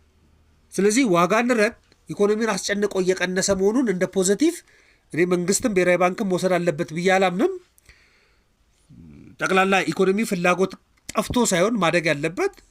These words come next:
የምርት መጠኑ ተስተካክሎ ዋጋ ንረት እንዲቀንስ ማድረግ ከፍተኛ ስራ መ-፣ መስራት ያስፈልጋል እንጂ ይሄ ወቅታዊ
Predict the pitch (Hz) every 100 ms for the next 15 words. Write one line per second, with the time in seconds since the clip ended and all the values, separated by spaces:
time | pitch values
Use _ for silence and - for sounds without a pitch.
0 | - 131 160 185 190 - 165 160 185 339
1 | 349 - - 165 - 196 190 196 294 381
2 | 349 - 139 143 160 170 160 160 156 160
3 | 165 170 202 - - - - - _ -
4 | 185 202 202 196 196 190 190 170 - 156
5 | 170 220 208 185 190 180 175 190 190 262
6 | - _ _ _ _ _ _ _ _ _
7 | _ 160 190 160 196 - 240